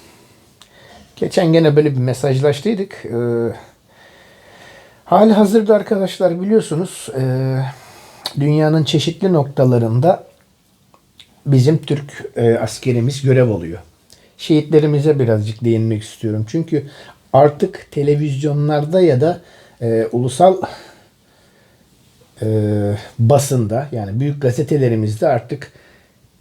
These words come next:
ehemmiyet bile verilmiyor <clears throat> şehit haberlerine. Belki de üçüncü, dördüncü sayfada, sayfanın en altında şöyle küçücük bir punta halinde haber.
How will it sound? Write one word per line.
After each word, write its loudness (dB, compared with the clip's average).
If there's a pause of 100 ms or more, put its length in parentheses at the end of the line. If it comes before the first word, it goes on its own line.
(200)
ehemmiyet 4
bile 2
verilmiyor 0 (440)
<clears throat> 4
şehit -4
haberlerine. 0
Belki -4
de -4
üçüncü, -4
dördüncü 2
sayfada, 0 (320)
sayfanın -2
en 0
altında 0
şöyle -2
küçücük -12
bir 0
punta -2
halinde 2
haber. 2